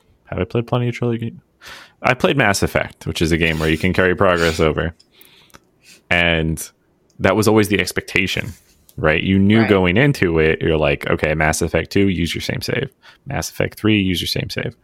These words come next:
Speaker 1: And knowing that that was gonna be the reality made your decisions feel a lot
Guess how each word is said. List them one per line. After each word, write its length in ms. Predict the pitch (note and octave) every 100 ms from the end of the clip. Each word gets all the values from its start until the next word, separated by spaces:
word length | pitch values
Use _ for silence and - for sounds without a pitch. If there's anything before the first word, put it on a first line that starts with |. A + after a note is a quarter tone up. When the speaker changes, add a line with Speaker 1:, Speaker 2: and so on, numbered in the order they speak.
| _ - - _ _ _
Speaker 1:
And 600 | - E2+ E2 D#2+ D#2 D2+ - _ _ _ _ _ _ _
knowing 560 | - F2 A#2 D3 F2 D2+
that 140 | D#2+
that 140 | D#2 D#2+
was 140 | D#2
gonna 200 | - D#2
be 120 | D2+
the 140 | D2+ D#2
reality 580 | D2+ D2+ D2 D#2 D2+ - -
made 220 | F2 E2
your 120 | E2
decisions 520 | D#2 D#2 E2+ D#2 D#2 -
feel 280 | F#2 E2+
a 80 | D#2
lot 400 | D2+ D#2+ D2 -